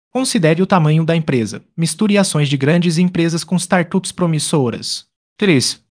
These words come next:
avalie a localização. Empresas de diferentes regiões podem ter desempenhos distintos. Investimento de dividendos. Agora, vamos falar sobre o reinvestimento de dividendos. Isso é como plantar sementes em um jardim.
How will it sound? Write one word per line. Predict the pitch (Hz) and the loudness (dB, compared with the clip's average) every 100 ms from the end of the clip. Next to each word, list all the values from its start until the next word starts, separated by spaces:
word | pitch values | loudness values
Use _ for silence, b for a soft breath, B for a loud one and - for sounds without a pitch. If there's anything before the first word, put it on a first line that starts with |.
| _ | _
avalie | 147 143 165 175 160 | -4 -2 0 0 -2
a | |
localização. | 143 156 190 180 160 175 175 120 123 - | -2 -4 -4 -4 -4 -4 -4 -6 -8 -8
Empresas | 156 165 175 156 | -6 -4 -2 -4
de | 135 | -4
diferentes | 165 190 196 160 185 180 | -4 -2 -2 -2 -2 -2
regiões | 156 143 170 190 | -2 0 0 0
podem | - 208 214 | -2 -2 -2
ter | 196 170 | -2 -2
desempenhos | 180 190 190 147 120 120 | -2 -2 -2 -2 -4 -4
distintos. | 175 - 127 113 - - - _ _ - | -4 -4 -6 -8 -14 -16 -16 _ _ -6
Investimento | 160 190 - 202 165 170 | -2 0 0 0 0 -2
de | 151 | -4
dividendos. | 170 185 151 151 139 | -2 -2 -2 -2 -2
Agora, | 143 135 131 147 151 _ | -2 0 0 0 -4 _
vamos | 170 190 190 | -2 0 0
falar | 180 170 | 2 0
sobre | - 185 185 | 0 -2 0
o | |
reinvestimento | 175 214 214 - 196 165 165 | 0 0 0 0 0 0 0
de | 165 | -4
dividendos. | 170 175 165 127 107 117 - - _ _ - | -2 -2 -2 -2 -6 -10 -14 -16 _ _ -10
Isso | 175 202 | -6 -6
é | |
como | 202 196 | -2 -4
plantar | 185 170 135 123 | -2 -2 -2 -2
sementes | - 143 139 147 143 | -4 -4 -4 -4 -2
em | 156 | -2
um | 160 | 0
jardim. | 156 131 117 113 110 | 0 -2 -6 -8 -10